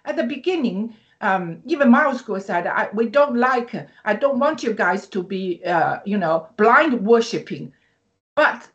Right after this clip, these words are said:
you can't deny this. It is not coincidence. It's an event, one after another. It's a chain. It's like you can see a, a hand, uh,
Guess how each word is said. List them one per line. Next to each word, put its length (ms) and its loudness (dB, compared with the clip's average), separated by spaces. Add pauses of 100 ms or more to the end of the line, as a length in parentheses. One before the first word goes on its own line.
(580)
you 260 -2
can't 640 0
deny 480 0
this. 420 -18 (380)
It 120 0
is 380 -6
not 320 4
coincidence. 640 0
It's 160 -6
an 160 4
event, 560 2 (240)
one 340 2
after 260 -4
another. 220 -8
It's 180 -6
a 100 -6
chain. 480 -6 (280)
It's 240 -8 (140)
like 260 0
you 120 -8
can 200 -6
see 300 -8
a, 240 -4
a 60 -8
hand, 600 -2 (460)
uh, 400 2